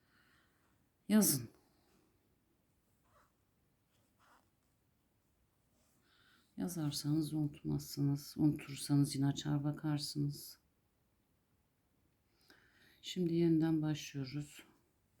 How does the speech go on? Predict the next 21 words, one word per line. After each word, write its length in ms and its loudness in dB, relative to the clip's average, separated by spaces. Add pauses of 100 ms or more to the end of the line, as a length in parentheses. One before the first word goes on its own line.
(1500)
İpimizi 420 -6
şöyle 240 -4
biraz 260 -2
uzun 300 -2
tutuyoruz. 760 -10 (540)
Şu 160 -4
baştakini 400 2
hiçbir 200 -2
zaman 260 4
örmüyoruz. 640 4
Çünkü 280 -2
bunun 280 8
ilmeği 360 8
bu 120 -2
zaten. 580 -4 (1040)
Şimdi 340 -2
çift 300 -2
alıyorum 300 2
arkadaşlar. 800 -6 (1200)
Çift 420 -8
aldım. 460 -2